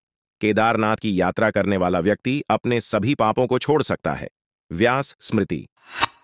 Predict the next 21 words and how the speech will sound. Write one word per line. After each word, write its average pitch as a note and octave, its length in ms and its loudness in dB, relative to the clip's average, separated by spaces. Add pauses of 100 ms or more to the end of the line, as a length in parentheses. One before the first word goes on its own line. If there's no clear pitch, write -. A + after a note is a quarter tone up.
(600)
व्यक्ति D3 400 0
अपने D3 260 0
शरीर A#2+ 460 2 (160)
मृत A2+ 260 2
को - 160 2
छोड़कर F#2+ 520 0 (100)
शिवलोक B2 440 0
प्राप्त A2 300 0
करता C3 360 -2
है। F#2+ 180 -2 (380)
महाप्रस्थान A#2 680 0
यात्रा G#2+ 380 2
है G#2 180 0 (280)
जो A#2 180 2
केदारांचल A2 720 2
के G2+ 120 -2
लिए F#2 360 0
जौमेय G#2 520 2
है। D2 260 -6 (520)
शांति G#2 380 0
पर्व। A2+ 300 0